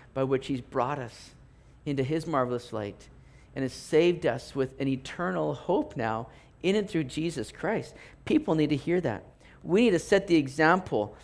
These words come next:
and reveal a life now that's been changed. That's the distinction we're to make in our world now. Not, not just a change from sexual immorality or gender dysphoria or whatever the category might be, but we've been changed from a life of sin,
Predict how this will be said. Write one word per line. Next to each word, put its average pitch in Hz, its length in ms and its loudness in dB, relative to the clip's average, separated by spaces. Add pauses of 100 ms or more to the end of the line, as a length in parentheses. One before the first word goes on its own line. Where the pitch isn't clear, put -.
(200)
and 170 160 8
reveal 165 340 8
a 165 60 12
life 156 540 4
now 131 200 4
that's 127 280 -2
been 135 240 0
changed. 165 520 0
That's 180 200 2
the 180 100 4
distinction 160 800 -2 (260)
we're 160 140 2
to 156 80 4
make 175 400 0
in 151 80 0
our 139 180 6
world 147 440 4
now. 127 180 2 (260)
Not, 254 380 6
not 247 200 8
just 269 180 0
a 185 60 4
change 208 440 0
from 147 300 -2 (1080)
sexual 175 480 6
immorality 170 560 8
or 139 100 4
gender 165 300 4
dysphoria 170 540 6
or 147 160 6
whatever 170 240 8
the 151 80 2
category 143 340 6
might 135 180 2
be, 151 160 2 (200)
but 147 100 2
we've 190 180 6
been 180 160 2
changed 202 460 0
from 139 120 -2
a 135 40 2
life 143 300 4
of 127 120 -6
sin, 165 380 -2